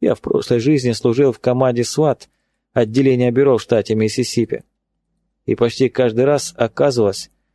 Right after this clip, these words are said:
что это какие-то последние ублюдки из Старого Света. Даже маньяка отловили однажды. Жил фермером, похищал девочек. Что с ними делал? Даже рассказывать не хочу.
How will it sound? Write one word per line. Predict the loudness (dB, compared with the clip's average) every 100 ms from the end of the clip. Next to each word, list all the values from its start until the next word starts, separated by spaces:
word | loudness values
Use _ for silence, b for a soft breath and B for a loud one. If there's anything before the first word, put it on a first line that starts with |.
| _ _
что | -12 -2 0
это | 0
какие-то | 0 -2 0 0 0
последние | 0 -2 0 0 2 2
ублюдки | 2 2 0 0 -2
из | -2
Старого | 0 0 2 0
Света. | 0 0 -2 -6 _ _ _ _ _ _ -8
Даже | -2 0 2
маньяка | 0 0 2 0 2 -2
отловили | 2 2 2 2
однажды. | 0 0 -2 -4 -14 _ _ _ _ _ _ _ -4
Жил | 0 0 0
фермером, | 2 0 2 0 -2 -6 _ _ _ -4
похищал | -2 0 0 2 2
девочек. | 2 2 2 0 -4 -6 _ _ _ _
Что | -4 0 0
с | 0
ними | 0
делал? | 0 2 2 0 -6 _ _ _ _ _ _ _ -10
Даже | -2 0 0
рассказывать | 0 0 -2 0 -2 -4
не | -4
хочу. | -4 -6 -10